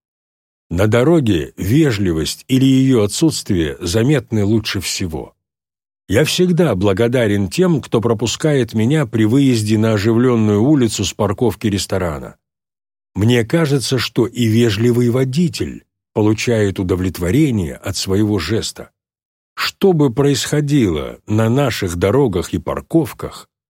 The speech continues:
если бы каждый из нас видел в другом водителе друга, а не врага?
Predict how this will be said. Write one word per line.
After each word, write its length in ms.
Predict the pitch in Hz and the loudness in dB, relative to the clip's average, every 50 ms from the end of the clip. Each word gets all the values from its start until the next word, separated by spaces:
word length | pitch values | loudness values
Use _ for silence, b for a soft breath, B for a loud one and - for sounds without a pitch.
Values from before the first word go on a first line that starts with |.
| _ _ _ | _ _ _
если 380 | 85 87 117 - - - 160 160 | -2 0 2 2 2 2 2 2
бы 200 | 151 165 175 165 | 4 4 2 0
каждый 640 | - - 180 160 143 123 101 90 98 87 92 85 73 | 0 0 0 0 2 0 0 -2 -2 -2 -2 -2 -4
из 360 | 73 - 95 98 85 76 76 87 | -4 -4 -2 -2 -2 -2 -2 0
нас 440 | 117 147 151 123 - - - - - _ _ _ _ _ _ _ | 0 0 0 0 -4 -6 -8 -10 -14 _ _ _ _ _ _ _
видел 560 | 92 90 95 123 180 190 156 151 156 143 135 | -6 -2 2 2 4 4 4 4 4 4 2
в 80 | 117 110 | 2 2
другом 640 | 104 120 127 147 151 147 139 170 160 135 117 101 | 2 2 2 2 2 2 2 2 4 4 2 0
водителе 840 | 85 98 98 98 98 135 196 196 160 - 95 82 76 64 58 58 - _ _ _ _ _ _ - | 0 0 0 0 2 0 0 0 0 -2 -4 -4 -4 -6 -8 -10 -14 _ _ _ _ _ _ -10
друга, 800 | 95 95 120 151 190 202 175 135 98 87 71 60 57 58 - _ _ _ _ _ _ _ _ | -4 0 2 4 4 4 2 2 0 -2 -4 -4 -6 -10 -16 _ _ _ _ _ _ _ _
а 100 | 117 123 | -2 0
не 160 | 123 127 120 | 0 0 0
врага? 600 | 107 101 107 104 101 92 85 82 71 57 - - | 0 0 -2 -2 -4 -4 -4 -6 -6 -8 -10 -14